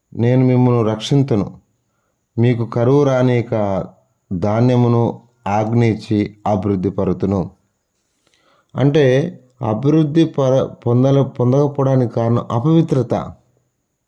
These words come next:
మొదటిది దుర్మార్గత, రెండవది అపవిత్రత. అర్థమవుతుందా?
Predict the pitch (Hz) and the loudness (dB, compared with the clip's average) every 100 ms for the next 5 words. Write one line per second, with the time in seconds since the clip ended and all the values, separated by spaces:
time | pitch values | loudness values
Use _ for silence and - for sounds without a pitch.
0 | _ _ _ _ _ _ _ - 113 123 | _ _ _ _ _ _ _ -6 0 2
1 | 131 139 147 131 117 110 120 120 110 110 | 2 2 2 2 2 2 0 0 0 0
2 | 123 156 165 - _ _ _ _ _ _ | 0 -2 -4 -8 _ _ _ _ _ _
3 | _ _ - 113 123 151 160 135 135 113 | _ _ -2 2 4 4 4 2 2 2
4 | - - _ _ _ _ _ - 107 120 | -2 -10 _ _ _ _ _ -6 -4 0
5 | 120 117 107 101 101 90 - _ _ _ | 0 0 0 0 -2 -6 -12 _ _ _
6 | _ _ _ _ _ _ _ _ _ _ | _ _ _ _ _ _ _ _ _ _
7 | _ _ _ _ _ _ _ - 110 104 | _ _ _ _ _ _ _ -8 -4 2
8 | 139 139 135 139 147 | 2 2 2 2 0